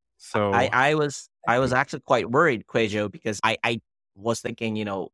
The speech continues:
Speaker 1: would he be able to really understand the process of how we were doing it? And back in the day, I would just say that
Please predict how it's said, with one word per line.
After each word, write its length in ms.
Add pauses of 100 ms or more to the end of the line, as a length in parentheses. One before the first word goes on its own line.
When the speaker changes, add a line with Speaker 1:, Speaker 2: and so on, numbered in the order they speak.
Speaker 1:
would 320
he 260
be 200
able 220
to 160
really 300
understand 640
the 60 (120)
process 480
of 180
how 180
we 80
were 160
doing 360
it? 220
And 260 (300)
back 200
in 80
the 60
day, 540 (600)
I 120
would 80
just 180
say 300
that 520